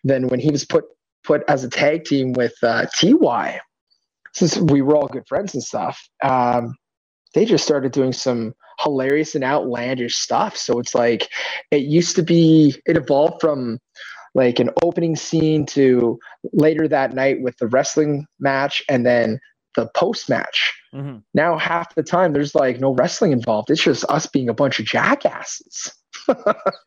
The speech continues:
Speaker 2: But that's such an important part of the business now, is that branding yourself and using that social media and showing a character. And, and I think guys that do that are really smart.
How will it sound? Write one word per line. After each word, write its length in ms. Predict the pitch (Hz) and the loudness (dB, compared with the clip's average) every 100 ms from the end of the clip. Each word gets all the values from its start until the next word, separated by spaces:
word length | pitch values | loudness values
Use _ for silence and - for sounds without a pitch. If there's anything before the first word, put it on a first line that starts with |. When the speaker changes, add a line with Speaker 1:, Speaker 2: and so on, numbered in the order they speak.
| 180 - - | -8 -6 -8
Speaker 2:
But 120 | 185 | -4
that's 220 | 208 262 | -4 -6
such 300 | - 302 254 | -8 -8 -6
an 100 | 277 | -10
important 520 | 233 170 - - 147 135 | -12 -6 -4 -4 -6 -8
part 280 | 147 151 | -6 -6
of 80 | 135 | -8
the 80 | 120 | -10
business 480 | 110 127 127 117 123 | -10 -8 -10 -12 -14
now, 260 | 107 101 | -14 -12
is 160 | 104 95 | -14 -14
that 260 | 113 98 92 | -12 -12 -12
branding 360 | 107 107 117 | -12 -12 -12
yourself 460 | 113 110 117 110 113 | -14 -14 -10 -12 -12
and 100 | 101 | -14
using 260 | 107 113 | -14 -14
that 180 | 107 107 | -14 -14
social 340 | - 110 - 104 | -14 -16 -14 -14
media 420 | 104 104 107 101 _ _ _ | -14 -10 -10 -10 _ _ _
and 160 | 107 104 | -14 -14
showing 380 | - 117 110 107 | -8 -8 -8 -10
a 60 | |
character. 520 | - 113 107 - 107 | -10 -8 -8 -8 -8
And, 120 | 98 92 | -8 -8
and 100 | 113 | -8
I 100 | 110 | -8
think 220 | 131 110 | -10 -8
guys 280 | 117 117 113 | -4 -4 -6
that 140 | 98 | -12
do 160 | 101 107 | -8 -6
that 160 | 101 | -6
are 80 | 98 | -8
really 200 | 101 90 | -10 -12
smart. 300 | - 95 87 | -14 -18 -18